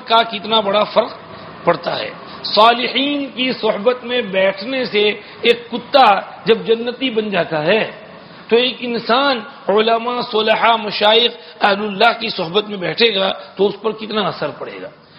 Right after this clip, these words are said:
اس لیے صلحاء اور مشائخ کی صحبت میں بیٹھنا چاہیے، ان سے استفادہ کرنا چاہیے، اس سے ترقی ہوگی، برکت ہوگی اور جنت کے بلند مقامات، درجات اور اللہ کی رضا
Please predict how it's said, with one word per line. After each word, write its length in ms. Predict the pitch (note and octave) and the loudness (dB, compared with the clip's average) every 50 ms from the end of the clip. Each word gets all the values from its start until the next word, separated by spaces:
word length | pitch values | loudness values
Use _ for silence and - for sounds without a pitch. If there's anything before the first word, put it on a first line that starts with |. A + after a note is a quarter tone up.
| - - - | -20 -10 -4
اس 200 | - A#3 - A#3 | -4 -4 -2 -2
لیے 320 | B3+ C4+ B3+ A#3 A#3 A#3+ A3+ - - | -4 -4 -2 0 0 0 0 -2 -4
صلحاء 440 | F#3 G3 G3+ F3+ - F3+ G#3 A3 A3 - - - - - - | -4 -2 -2 -2 0 0 0 0 0 -2 -6 -16 -18 -8 -2
اور 140 | - F#3+ G3 | 0 0 0
مشائخ 540 | F#3 F3+ D#3 - F#3+ F#3+ G3+ G#3+ G#3 - - | 0 -4 -4 -2 0 0 0 0 -2 -6 -8
کی 120 | G#3 G#3+ | -8 -8
صحبت 440 | F3+ - E3 D#3 D#3+ F3+ G3+ G3 - | -6 -6 -8 -6 -4 -4 -4 -4 -4
میں 220 | F#3+ F#3+ G3 G3 G#3 - - - - - - | -6 -4 -4 -4 -6 -8 -14 -20 -16 -10 -6
بیٹھنا 460 | - C4 C4+ - - G#3 A#3+ B3 A#3+ | -6 -6 -6 -6 -6 -4 -2 -2 -2
چاہیے، 420 | - A3+ G#3+ A3 G#3+ A3 A#3 A#3 A3 | -2 -4 -6 -4 -4 -6 -6 -6 -6
ان 160 | A3 G3+ G3+ F#3+ | -6 -8 -8 -6
سے 160 | - G#3 G3+ | -4 -4 -4
استفادہ 540 | F#3 - - - D#3+ - F3 F3+ F#3 G3+ G3 G3 - | -4 -4 -6 -8 -4 0 0 0 2 0 -2 -4 -6
کرنا 300 | - G3+ G#3+ A#3+ B3+ A#3+ | -8 -6 -4 -4 -4 -4
چاہیے، 460 | A3 - F3+ F3+ F#3+ F#3+ F#3+ G3 F#3+ G3 - - - - - - | -4 -4 -4 -4 -4 -2 -2 -2 -4 -4 -6 -14 -20 -14 -6 -6
اس 100 | C4 - - - | -6 -6 -4 -6
سے 100 | B3+ A#3+ | -6 -6
ترقی 460 | - - G#3 G3+ G3+ - - G#3 A3+ | -2 -2 -2 -2 -2 -6 -8 -8 -6
ہوگی، 300 | A#3 G#3 G3 F#3+ F#3+ G#3 | -4 -4 -4 -4 -4 -4
برکت 420 | F3+ E3+ F3+ F3 - A3+ G#3+ A3 G#3 | -4 -4 -4 -4 -4 -6 -4 -4 -4
ہوگی 320 | F#3+ F#3+ F#3 G3 G3 F#3+ - - - - - | -6 -4 -4 -4 -4 -4 -6 -12 -16 -6 2
اور 180 | - G3 G#3+ | 4 4 4
جنت 420 | G3+ E3+ G3 G3+ G#3 G#3+ G3+ - - | 4 2 -4 -2 -2 -4 -4 -4 -4
کے 80 | G#3+ G3 G3+ - - | -6 -6 -6 -8 -6
بلند 280 | E3+ F3+ F#3+ G3 F#3+ F#3 | -2 -2 -2 -2 -4 -6
مقامات، 560 | F3 F3 - F3 F3+ F3+ F#3+ G3 G3 F#3 E3+ | -8 -6 -4 -4 -4 -2 -4 -4 -4 -4 -4
درجات 420 | F#3 F#3+ F#3+ E3 F#3+ G#3 A3 A3 A3 - - - - | -4 -4 -2 2 2 4 4 4 2 -2 -8 -2 0
اور 120 | G#3 G#3+ | 2 2
اللہ 320 | G3+ G3+ G#3 A3 G#3+ G#3+ | 2 2 2 0 0 0
کی 120 | G#3+ G#3+ G3+ | -4 -6 -4
رضا 260 | F#3 F3+ D#3+ G3 | -4 0 2 4